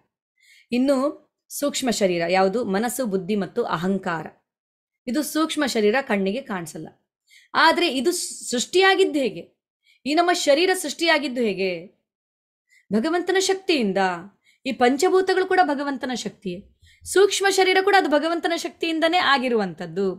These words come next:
ಪ್ರತ್ಯೇಕಗೊಂಡ ಭೌತಿಕ ಶಕ್ತಿಗಳಾಗಿವೆ ಈ ಎಂಟು ಅಂಥೇಳಿ. ನಮ್ಮ ಸ್ಥೂಲ ಶರೀರ ಮತ್ತು ಸೂಕ್ಷ್ಮ ಶರೀರ. ಈ ಪಂಚಭೂತಗಳು ನಮ್ಮ ಶರೀರದ ಹೊರಗಡೆ ಇದ್ದಾವೆ.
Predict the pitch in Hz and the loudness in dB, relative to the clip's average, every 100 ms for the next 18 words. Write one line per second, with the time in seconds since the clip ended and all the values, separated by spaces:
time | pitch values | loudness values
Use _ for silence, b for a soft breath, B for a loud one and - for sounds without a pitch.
0 | - _ b b _ 262 254 - 359 381 | -12 _ b b _ -2 -2 0 0 2
1 | 330 330 349 220 233 277 339 339 330 277 | 0 2 2 2 0 0 -6 -6 -6 -8
2 | - 247 240 208 190 185 190 - 180 180 | -6 0 4 4 2 -2 -4 -4 -6 -4
3 | 180 185 - 180 165 156 170 - _ _ | -2 -4 -4 -6 -6 -10 -14 -16 _ _
4 | _ _ _ _ - 220 240 - 233 247 | _ _ _ _ -4 -2 -2 -4 -2 -2
5 | 247 226 226 277 202 - 330 415 _ _ | 0 0 0 -2 -4 -6 -8 -8 _ _
6 | _ _ _ _ _ _ - - 302 254 | _ _ _ _ _ _ -14 -6 -6 -4
7 | 220 185 170 - _ _ b - 302 320 | -6 -6 -8 -12 _ _ b -6 0 2
8 | 320 359 359 359 349 370 440 - - _ | 4 2 0 0 0 0 -2 -6 -20 _
9 | _ _ _ _ - 262 269 269 285 311 | _ _ _ _ -12 -8 -8 -2 0 0
10 | 294 269 240 262 285 311 302 214 202 202 | -2 -2 -2 0 0 0 -4 -8 -6 -6
11 | 208 | -6